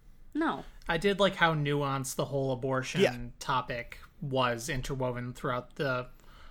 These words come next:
Speaker 2: whole episode. Like, they didn't just, like, beat you over the head, like, "No, abortions, everyone needs abortions all the time," you know? Like,
Speaker 3: Yeah.
Speaker 2: even though, like, it's clearly trying,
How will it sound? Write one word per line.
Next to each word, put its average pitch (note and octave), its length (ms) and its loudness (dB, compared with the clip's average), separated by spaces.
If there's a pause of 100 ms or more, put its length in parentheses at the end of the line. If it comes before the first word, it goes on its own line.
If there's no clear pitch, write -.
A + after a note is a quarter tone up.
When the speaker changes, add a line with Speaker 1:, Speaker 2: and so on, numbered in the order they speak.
(140)
Speaker 2:
whole C#3+ 260 4
episode. C#3 540 0
Like, C3 140 -2
they C#3 80 2
didn't C3+ 140 2
just, B2 140 -4
like, C3+ 260 0
beat D3 140 -2
you C3 120 -2
over B2+ 140 -2
the A#2+ 60 -6
head, C3 140 0
like, B2 260 -4
"No, E3 200 6
abortions, D#3 640 2 (460)
everyone D#3+ 380 6
needs D#3 120 2
abortions D#3 440 2
all D#3 140 6
the F#3+ 40 8
time," D3 420 2
you C3 80 -2
know? C3+ 100 0 (100)
Like, D#3 180 4
Speaker 3:
Yeah. F#3 220 10
Speaker 2:
even E3+ 180 0
though, D3+ 160 0
like, C3+ 160 -4
it's - 140 -6
clearly A3 260 2
trying, G3 240 2